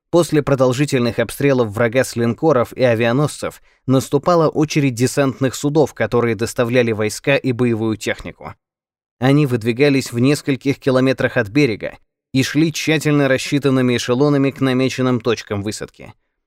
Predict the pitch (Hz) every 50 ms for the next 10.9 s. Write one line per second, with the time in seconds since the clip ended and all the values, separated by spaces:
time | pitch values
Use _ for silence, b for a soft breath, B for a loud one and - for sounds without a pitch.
0 | _ _ _ - 110 113 120 123 120 120 104 - 117 110 110 117 113 104 123 117
1 | 110 110 107 98 98 104 131 131 113 104 - 64 73 71 - - 113 - - -
2 | 143 139 127 117 107 104 101 98 104 104 101 104 - 113 110 131 143 127 107 73
3 | 55 - _ _ _ _ _ _ _ _ 113 120 127 - - 175 175 151 - 156
4 | 139 120 - 123 120 135 156 151 123 110 107 98 - 117 117 - 127 127 135 143
5 | 147 143 - - - 147 147 143 180 175 151 135 - 139 127 131 120 123 135 120
6 | 107 117 120 117 113 - - - - 135 131 117 - - - 120 120 120 113 107
7 | 107 80 62 - - _ _ _ _ _ - 131 147 151 - - 139 131 - 127
8 | 127 123 117 110 120 120 120 127 135 131 - 123 123 110 - - 147 156 - -
9 | 147 147 151 151 151 147 - - 160 165 156 147 - - - 143 131 - - 123
10 | 123 120 120 117 - 117 120 107 110 92 - - - 76 73 - - -